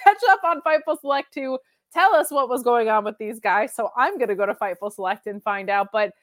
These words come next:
I'm just waiting for the Street Profits and Bobby Lashley to actually fight these guys at some point, 'cause they've been talking about it for a real long time.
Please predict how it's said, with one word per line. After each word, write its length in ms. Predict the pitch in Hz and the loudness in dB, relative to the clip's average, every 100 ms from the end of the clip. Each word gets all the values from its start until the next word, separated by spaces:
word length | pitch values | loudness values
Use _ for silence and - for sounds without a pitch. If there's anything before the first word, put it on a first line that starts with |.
| _ _ | _ _
I'm 160 | 302 440 | 2 4
just 220 | 480 453 240 | 4 2 0
waiting 540 | 285 370 233 233 254 | -2 0 -2 -4 -6
for 240 | - 240 233 | -6 -2 -2
the 140 | 220 | -4
Street 280 | - 302 233 | -6 -10 -2
Profits 420 | 226 247 233 - | 0 0 -2 -8
and 120 | 196 | -2
Bobby 280 | 202 240 220 | 2 2 0
Lashley 420 | 214 226 - 214 | -2 -2 -6 -8
to 160 | 220 262 | -6 -4
actually 400 | 247 359 - 330 | -2 -2 -4 -6
fight 300 | - 320 480 - | -2 0 0 -2
these 220 | 226 214 | -6 -6
guys 280 | 226 208 214 | 0 0 0
at 140 | 202 - | -4 -6
some 220 | 208 214 | -6 -4
point, 260 | 214 247 | -6 -6
'cause 140 | 262 269 | -6 -4
they've 160 | 226 | -4
been 100 | 220 | -6
talking 360 | 214 349 392 214 | -2 0 0 0
about 200 | 214 202 | 0 0
it 80 | - | -2
for 140 | 196 - | -12 -6
a 80 | 208 | -6
real 340 | 196 254 311 - | -4 -6 -4 0
long 200 | 254 254 | 2 2
time. 380 | - 196 214 | 0 0 0